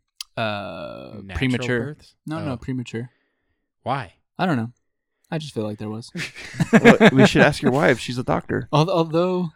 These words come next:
Speaker 2: I don't know how far back
Speaker 1: How
Speaker 2: in history they go to see
Speaker 1: <laughs>
Speaker 2: premature. I don't know if there was a Excel back then
Speaker 1: <laughs>
Speaker 2: for
Speaker 1: Right.
Speaker 2: data.
Speaker 1: But, but then again, they do have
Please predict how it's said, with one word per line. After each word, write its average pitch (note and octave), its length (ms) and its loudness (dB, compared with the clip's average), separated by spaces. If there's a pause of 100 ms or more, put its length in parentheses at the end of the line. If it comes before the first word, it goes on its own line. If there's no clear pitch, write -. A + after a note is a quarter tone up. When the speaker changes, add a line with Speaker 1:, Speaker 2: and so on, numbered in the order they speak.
Speaker 2:
I - 40 -10
don't B2+ 120 -4
know A#2 120 -4
how A#2 160 -6
far A2+ 240 -4
back G#2 180 -6
Speaker 1:
How D#3 100 2
Speaker 2:
in A#2+ 140 -2
history C#3 400 -2
they B2+ 120 -4 (140)
go F#3+ 120 6
to E3 160 4
see E3 260 -4 (100)
Speaker 1:
<laughs> - 80 -2
Speaker 2:
premature. D#3+ 640 0 (460)
I F#3+ 60 2
don't D3+ 200 -2
know E3 140 0
if B2+ 140 -8
there C3+ 140 0
was A2+ 200 -6
a G#2+ 200 -8
Excel A#2+ 360 -4
back G2 240 -8
then D3 680 -4
Speaker 1:
<laughs> - 60 -20
Speaker 2:
for C3+ 180 -4
Speaker 1:
Right. B2+ 120 0
Speaker 2:
data. A#2+ 340 -2 (400)
Speaker 1:
But, D#3+ 260 2 (200)
but C#3+ 140 -2
then D3+ 120 -2
again, C#3 400 -6 (220)
they C3+ 120 -2
do B2 220 -4
have A#2+ 260 -6